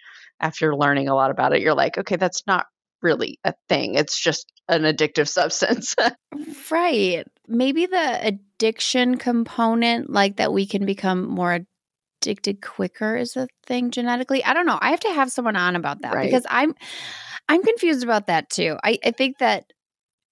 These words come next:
Speaker 2: yeah, alcoholism, whatever that is, does not run in the family because who knows,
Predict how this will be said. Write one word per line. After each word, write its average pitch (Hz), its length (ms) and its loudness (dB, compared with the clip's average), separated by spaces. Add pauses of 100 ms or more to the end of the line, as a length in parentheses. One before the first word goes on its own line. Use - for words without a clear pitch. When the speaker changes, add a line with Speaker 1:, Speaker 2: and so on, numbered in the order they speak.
Speaker 2:
yeah, 185 220 2
alcoholism, 190 720 2
whatever 208 360 0
that 185 200 2
is, 160 240 -2
does 165 220 -6
not 160 180 -2
run 160 140 -2
in 156 80 -2
the 160 60 -6
family 165 340 -2
because 190 260 0
who 240 140 -2
knows, 262 280 2